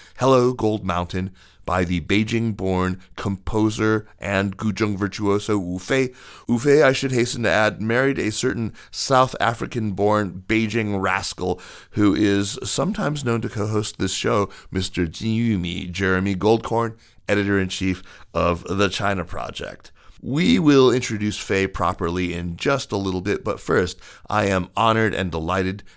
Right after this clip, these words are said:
to be joined by Matthias Tarnopolsky, who is the president and C E O of the Philadelphia Orchestra, and who in that role was instrumental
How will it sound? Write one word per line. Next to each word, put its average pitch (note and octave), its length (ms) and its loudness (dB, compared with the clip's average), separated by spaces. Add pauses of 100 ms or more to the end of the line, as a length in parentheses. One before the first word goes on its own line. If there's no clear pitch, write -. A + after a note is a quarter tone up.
to - 80 -12
be F2+ 100 -2
joined F#2 300 -2
by F2+ 160 0
Matthias G#2 500 -4
Tarnopolsky, E2+ 840 -8 (240)
who F#2 180 0
is F2 160 -2
the - 140 -14
president A2 640 -4
and F#2 240 -4
C G#2 260 -4
E A2 220 -2
O E2 220 0
of - 240 -4
the F2 100 -10
Philadelphia E2 640 -4
Orchestra, E2+ 640 -6 (340)
and G2+ 280 -2
who A#2 200 0
in B2 120 2
that A2 180 2
role G#2 240 2
was F2 280 -2
instrumental G2+ 760 -2